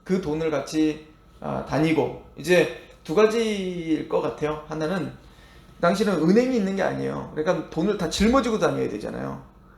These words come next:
그러니까 그 돈을 짊어지고 다닐 때 무겁기도 하고, 또 하나는 강도들이 많았단 말이에요.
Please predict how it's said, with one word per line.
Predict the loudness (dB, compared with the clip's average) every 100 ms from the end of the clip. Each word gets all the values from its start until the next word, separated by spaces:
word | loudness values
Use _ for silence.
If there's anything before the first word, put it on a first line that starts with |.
| -20 -20 -20 -10
그러니까 | -2 0 0
그 | 4 4 6 4 0 -4
돈을 | -2 0 0
짊어지고 | 0 -2 0 0 -2
다닐 | -2 0 -2 -2
때 | -4 -4 -6 -6
무겁기도 | -4 -2 -2 -2 -2
하고, | -2 -4 -6 -8 -14 -4
또 | 0
하나는 | 0 2 0 0 -10 -20 -20 -10 0
강도들이 | 4 4 4 2
많았단 | 0 -2 -6 -8 -10
말이에요. | -10 -12 -14